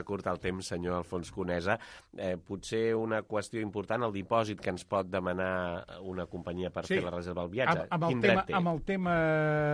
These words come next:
Speaker 2: de diners ens poden demanar fins un quaranta per cent.
Speaker 1: Màxim quaranta per cent.
Speaker 2: Quaranta per cent, sí. A vegades, a vegades es poden trobar de què el minorista es trobi que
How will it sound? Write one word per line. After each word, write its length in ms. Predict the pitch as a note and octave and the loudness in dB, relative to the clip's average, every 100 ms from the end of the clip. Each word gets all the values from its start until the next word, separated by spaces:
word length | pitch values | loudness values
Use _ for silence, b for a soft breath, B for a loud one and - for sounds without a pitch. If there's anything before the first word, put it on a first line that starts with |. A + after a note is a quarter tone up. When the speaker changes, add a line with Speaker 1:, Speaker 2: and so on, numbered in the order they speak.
| D3 | 2
Speaker 2:
de 120 | B2 | 0
diners 180 | E3 F#3+ | -2 -2
ens 80 | D3 | -2
poden 340 | D#3+ D#3 D#3 | 0 2 2
demanar 320 | D3+ D3+ D#3+ E3+ | 2 2 2 0
fins 200 | D3+ A#2 | -2 -4
un 120 | C3+ | -4
quaranta 640 | A#2+ C3 C3 G#2+ C3 B2 B2 - | -4 -4 -4 -6 -6 -6 -8 -8
per 160 | A#2+ | -10
cent. 380 | - E3+ F#3 F#3+ | -2 0 0 -2
Speaker 1:
Màxim 400 | G2+ B2 - C#3 | 2 4 4 0
quaranta 380 | C3 A#2+ A2+ G2+ | 4 4 6 4
per 100 | F2 | 4
cent. 60 | F3 | 6
Speaker 2:
Quaranta 220 | E3+ E3+ | 6 2
per 100 | D3 | -2
cent, 100 | C#3 | -2
sí. 180 | D#3+ - | -4 -4
A 80 | E3 | 0
vegades, 520 | G3 G#3+ B3+ C#4 E3+ - | 2 2 2 2 0 0
a 60 | |
vegades 340 | D#3+ F#3 G3 G3+ | 2 2 0 -4
es 80 | |
poden 260 | - F3+ F3 | -2 0 0
trobar 380 | E3+ E3+ F3 F#3+ | -2 2 2 2
de 260 | D3 B2 E3 | 0 2 2
què 220 | E3+ D#3+ b b b _ C#3 | 4 2 b b b _ 0
el 100 | C#3+ | 2
minorista 800 | C#3 C3+ C3+ D#3+ G#3 - D#3+ F#3+ - _ | 4 4 4 2 -2 -2 -2 -2 -10 _
es 160 | C#3 - | -12 -6
trobi 380 | D#3+ E3 E3 - _ | 0 2 2 -4 _
que 240 | - E3 | 0 0